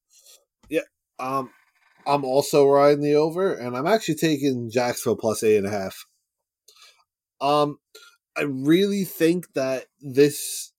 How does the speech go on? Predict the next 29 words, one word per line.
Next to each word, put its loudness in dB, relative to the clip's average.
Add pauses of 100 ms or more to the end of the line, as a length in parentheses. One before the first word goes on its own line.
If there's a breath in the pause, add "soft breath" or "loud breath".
(380)
past -4
week -6
is -6
gonna -6
give -2
them -4
a -6
ton -6
of -4
confidence. -4
I 0
don't 4
think -2
they're 4
gonna 2
win -4
this -8
game, -4 (480 soft breath)
but 0
I 0
think -2
they're 4
gonna 2
keep 0
it 0
close 2
enough -2
to -6
cover. -2